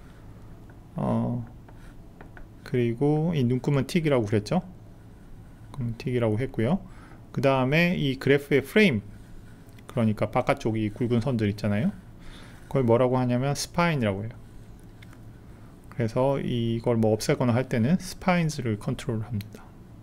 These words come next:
해서 여기 나오는 틱이나 뭐 레이블이나 스파인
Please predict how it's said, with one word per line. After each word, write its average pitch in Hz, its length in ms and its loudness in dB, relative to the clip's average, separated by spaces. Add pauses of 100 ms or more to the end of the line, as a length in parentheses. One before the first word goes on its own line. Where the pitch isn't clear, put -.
(1000)
해서 135 360 4
여기 127 200 4
나오는 113 500 4
틱이나 156 580 2
뭐 110 360 2
레이블이나 117 640 2
스파인 101 520 -2